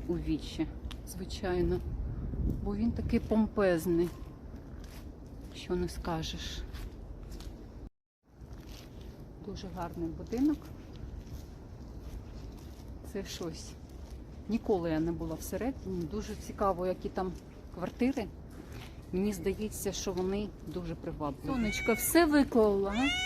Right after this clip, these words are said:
Ну нема, нема. Завжди є, а сьогодні нема. Так, будинок чарівний. Такі, таке оздоблення, такі деталі.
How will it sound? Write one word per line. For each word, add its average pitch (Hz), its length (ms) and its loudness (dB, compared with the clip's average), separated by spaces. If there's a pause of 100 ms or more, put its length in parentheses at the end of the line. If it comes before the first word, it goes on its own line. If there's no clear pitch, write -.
(160)
Ну 339 160 12
нема, 330 320 12
нема. 294 420 10 (680)
Завжди 285 440 12
є, 220 380 6
а 240 120 8
сьогодні 285 440 6
нема. 196 380 2 (2500)
Так, - 100 -6 (140)
будинок 247 540 8 (1040)
чарівний. 202 640 4 (1300)
Такі, 226 340 0 (200)
таке 240 280 2
оздоблення, 190 840 0
такі 247 460 2 (140)
деталі. 220 680 0